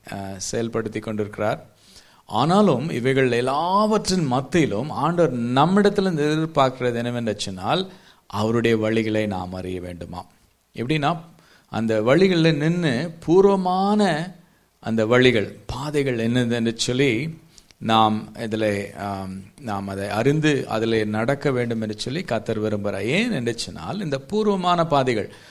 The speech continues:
what does it mean to stand in the way and look for that old path? அந்த நல்ல வழி என்னது என்று சொல்லி, ஆ, இங்கே வாசிக்கிறோம்.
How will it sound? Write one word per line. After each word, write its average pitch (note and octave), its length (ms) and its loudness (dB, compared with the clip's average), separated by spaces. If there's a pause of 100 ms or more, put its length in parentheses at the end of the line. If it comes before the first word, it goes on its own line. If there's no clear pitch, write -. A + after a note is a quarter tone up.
(140)
what F#3+ 140 2
does G3 180 4
it E3+ 80 0
mean E3 340 0
to D3+ 120 0
stand D#3 480 0
in A#2+ 160 -2
the A2 160 2
way A#2 520 0 (680)
and B2 220 0
look F3+ 160 2
for E3 260 0
that B2 120 2
old F#3+ 640 4
path? D#3 240 4 (1400)
அந்த A#2+ 260 -2
நல்ல F#3 400 4
வழி C3+ 320 6
என்னது B2+ 380 -2
என்று A#2 220 -4
சொல்லி, C#3 640 -2 (500)
ஆ, A2+ 220 2
இங்கே A2 200 0
வாசிக்கிறோம். A#2 880 0